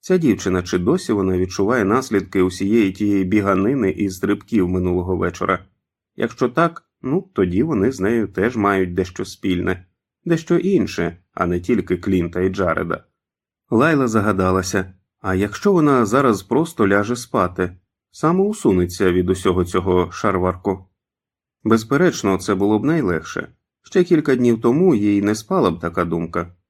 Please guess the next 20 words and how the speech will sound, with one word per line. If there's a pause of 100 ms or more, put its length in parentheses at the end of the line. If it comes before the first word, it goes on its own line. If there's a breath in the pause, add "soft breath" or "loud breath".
(140)
Кілька
днів
тому
вона
бачила
себе
сильною,
рішучою
жінкою, (180)
яка
все
тримає
під
контролем. (380)
Бодай
колись
вона
виказувала
претензії
Клінту.